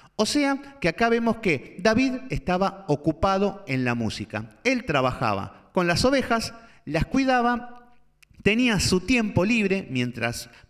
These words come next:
pas-, eh, mientras pastoreaba a sus ovejas, mientras se alimentaban, y él no ocupaba su tiempo en cosas vanas. Él fabricaba instrumentos,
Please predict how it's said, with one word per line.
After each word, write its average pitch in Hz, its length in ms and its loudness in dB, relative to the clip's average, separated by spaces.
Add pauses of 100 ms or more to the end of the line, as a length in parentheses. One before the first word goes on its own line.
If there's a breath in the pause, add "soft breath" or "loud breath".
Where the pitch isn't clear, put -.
pas-, 117 160 -2 (160)
eh, 123 260 0
mientras 131 380 -2
pastoreaba 185 640 2
a 143 160 -4
sus 147 240 -2
ovejas, 220 400 2
mientras 135 320 -2
se 147 80 0
alimentaban, 226 640 0 (280 loud breath)
y 247 160 2
él 262 160 2 (440 loud breath)
no 214 340 2
ocupaba 175 920 0 (320)
su 185 200 -2
tiempo 240 520 2
en 151 140 0
cosas 143 340 0
vanas. 98 420 0 (440 loud breath)
Él 240 280 2
fabricaba 143 680 0
instrumentos, 202 840 0